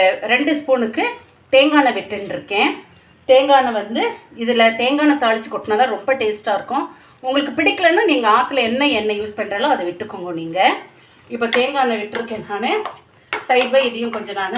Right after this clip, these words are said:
வதக்கி கொடுத்து விடுறேன். தேங்காய் எண்ணெய் சூடாகட்டும். அதுக்கு வந்து நானு கடுகு, வரமிளகா, இதோ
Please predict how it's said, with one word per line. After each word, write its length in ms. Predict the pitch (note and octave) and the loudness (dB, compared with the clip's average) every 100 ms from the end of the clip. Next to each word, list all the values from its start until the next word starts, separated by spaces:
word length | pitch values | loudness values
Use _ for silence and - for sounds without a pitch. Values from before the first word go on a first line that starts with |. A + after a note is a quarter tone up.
| A#3+ - | -8 -10
வதக்கி 320 | G3 G3+ A3+ | -12 -10 -12
கொடுத்து 280 | F#3 F3 F#3 | -12 -8 -8
விடுறேன். 340 | F3 F3+ E4 - - - - - - - - _ - - - - - - _ _ - - - _ _ - _ _ _ _ _ _ _ - - _ _ | -4 -2 -2 -6 -12 -14 -18 -8 -6 -6 -12 _ -10 -10 -14 -18 -18 -18 _ _ -20 -20 -20 _ _ -20 _ _ _ _ _ _ _ -20 -20 _ _
தேங்காய் 340 | A#3 B3 A3+ | -2 0 -2
எண்ணெய் 180 | G#3+ G#3+ | -2 -4
சூடாகட்டும். 680 | A3+ A#3 G#3 F#3+ F3 F#3+ C4 E4+ - - _ | -4 0 0 -2 -6 -4 -4 -4 -10 -20 _
அதுக்கு 300 | G#3+ A#3 B3+ | -2 0 0
வந்து 240 | A3+ A#3+ D4+ | 0 -2 -2
நானு 300 | A3 G3+ D#4 G4+ - _ - | -2 -2 -2 -2 -6 _ -2
கடுகு, 540 | A3 G#3+ C#4 A#3 E4 G4 - - _ _ _ - | -2 0 -2 0 0 0 -4 -20 _ _ _ 2
வரமிளகா, 680 | G#3 A3+ B3 A#3+ A#3 C4 D#4+ G#3+ - - _ | 4 4 2 2 4 4 4 2 -10 -20 _
இதோ 180 | - G3 | -4 -2